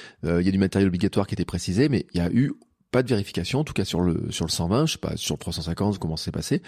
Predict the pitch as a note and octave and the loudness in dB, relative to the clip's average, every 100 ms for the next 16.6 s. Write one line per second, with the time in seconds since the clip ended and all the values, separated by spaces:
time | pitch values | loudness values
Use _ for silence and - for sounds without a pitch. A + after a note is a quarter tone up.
0 | - - _ _ - - F2 - F2 - | -16 -20 _ _ -8 -4 -4 -2 -2 -2
1 | E2+ E2+ E2 E2+ E2 C3+ F3+ - - - | -2 -2 -4 -8 -2 0 0 -4 -20 -14
2 | - F2 F2 G2+ D3 B2 G#2 - D3+ A#2+ | -2 0 0 2 4 4 -2 0 2 4
3 | G#2 - - - - - - G2+ G2+ G2 | 2 0 -12 -20 -20 -4 2 4 6 4
4 | F#2+ A2 A2 G#2 G2+ G2 G2 G2 F#2+ A#2 | 4 2 4 4 6 4 4 2 4 6
5 | C#3 B2 C3+ B2 B2+ - A2+ F2 D#2+ F2 | 6 4 4 4 2 0 -2 -2 -2 -2
6 | F#2 A#2 G#2+ F2+ F2 E2+ E2+ E2+ F2 - | 0 2 2 0 0 -2 -2 -4 -4 -4
7 | G1+ - - A#2+ - F2 E2 G#2+ A2+ A#2 | -6 -8 -4 -6 -4 -6 -2 -2 -2 -2
8 | A2+ G2+ G2 G2 - A#2 A2+ D#2+ - G#2 | 0 0 0 -2 -2 0 0 -2 -2 -2
9 | F#2+ E2+ - - E2+ G#2 C3 D#3 G#2 D2+ | -2 -2 -4 -6 -2 2 4 4 0 0
10 | G2 A2 D#2 D#2 G2 B2 F#2 E2+ - - | 0 0 -2 -2 0 2 0 -2 -8 -20
11 | - - - E2 F2 G#2 - G2+ F#2 F2+ | -20 -12 -4 0 2 2 2 0 0 0
12 | E2 F2 A#2+ C3+ C#3 C3 F#2 F#2 - E2 | -2 0 2 4 2 2 2 0 -2 -4
13 | - - B2+ C3+ C#3 G2+ - D#2+ D2+ E2+ | -6 -2 2 4 4 0 -2 -8 -4 0
14 | A#2 C#3 C#3 C3 G2+ E2+ E2+ F2 E2+ F2+ | 2 4 4 4 2 0 -2 -4 -4 -4
15 | F2 - F#2 - E2 F2+ G2 F#2+ - - | -4 -2 -2 -2 -4 -2 0 0 -4 -6
16 | E2 A#2+ C#3 C3 E2+ | -2 0 2 0 -4